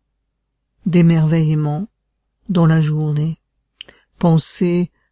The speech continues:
aux êtres que vous avez rencontrés, aux petits détails de votre expérience,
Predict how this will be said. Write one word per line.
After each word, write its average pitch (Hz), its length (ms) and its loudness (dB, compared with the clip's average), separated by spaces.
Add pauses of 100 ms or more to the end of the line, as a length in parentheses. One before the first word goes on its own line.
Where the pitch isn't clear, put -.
(160)
aux 180 140 2
êtres 160 600 -2
que - 100 -6
vous 156 200 -2
avez 156 220 0
rencontrés, 156 880 -6 (380)
aux 185 80 -2
petits - 360 -4
détails 170 800 -4 (1600)
de 185 60 2
votre 160 280 0
expérience, 156 1300 -4